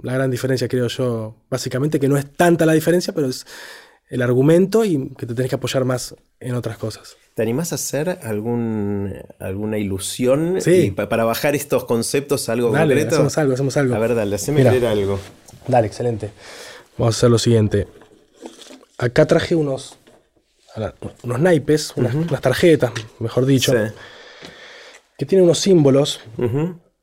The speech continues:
Speaker 1: Vamos a mostrar acá para que se vea bien.
Speaker 2: Sí.
Speaker 1: Son el círculo,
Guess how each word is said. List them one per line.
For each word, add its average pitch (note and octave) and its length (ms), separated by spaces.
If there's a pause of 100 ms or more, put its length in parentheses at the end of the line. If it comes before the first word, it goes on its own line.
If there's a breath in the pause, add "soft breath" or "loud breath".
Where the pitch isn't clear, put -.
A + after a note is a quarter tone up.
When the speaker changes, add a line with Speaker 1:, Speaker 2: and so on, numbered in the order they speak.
(420)
Speaker 1:
Vamos B2+ 220
a A#2+ 40
mostrar A#2 280
acá B2 180
para A#2+ 140
que A2+ 80
se - 140
vea C3+ 140
bien. D3 380
Speaker 2:
Sí. - 200 (280)
Speaker 1:
Son A#2 440
el B2 180
círculo, E3 600